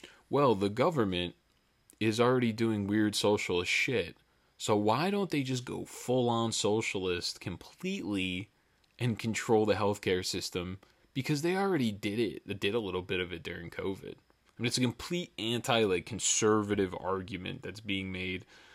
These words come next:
uh, by a guy that claims he's a,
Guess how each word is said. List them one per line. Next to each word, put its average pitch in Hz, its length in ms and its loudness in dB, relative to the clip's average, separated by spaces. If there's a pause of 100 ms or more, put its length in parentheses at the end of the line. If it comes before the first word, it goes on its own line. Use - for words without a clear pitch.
(400)
uh, 92 140 2
by 92 300 4
a 92 120 4
guy 92 320 0
that 87 160 -2
claims 90 400 -4
he's 87 240 -6
a, 87 200 -2